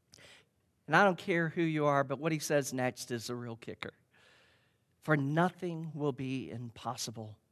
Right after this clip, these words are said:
with God." For nothing will be impossible with God.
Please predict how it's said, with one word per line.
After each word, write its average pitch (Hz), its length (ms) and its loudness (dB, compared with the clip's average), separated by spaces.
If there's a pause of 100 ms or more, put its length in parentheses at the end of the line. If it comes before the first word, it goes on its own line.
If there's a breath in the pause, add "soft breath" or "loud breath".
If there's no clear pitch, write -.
(260)
with 110 200 -14
God." - 280 -14 (960)
For 160 80 2
nothing 156 720 0 (300)
will 135 120 -2
be 123 380 -6
impossible 117 720 -8 (500 soft breath)
with 113 140 -12
God. 117 280 -6